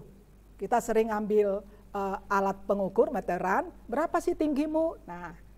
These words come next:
bisa kita ukur, ya. Jadi pertumbuhan itu bersifat irreversibel, tidak dapat kembali ke keadaan semula dan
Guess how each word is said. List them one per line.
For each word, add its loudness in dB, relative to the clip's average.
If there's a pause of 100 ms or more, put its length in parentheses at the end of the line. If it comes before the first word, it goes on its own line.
(120)
bisa -12
kita -10
ukur, -4 (340)
ya. -6 (320)
Jadi -6
pertumbuhan 0
itu 2 (460)
bersifat 0 (120)
irreversibel, 4
tidak 0
dapat -2
kembali 0
ke -4
keadaan -4
semula -6 (320)
dan -2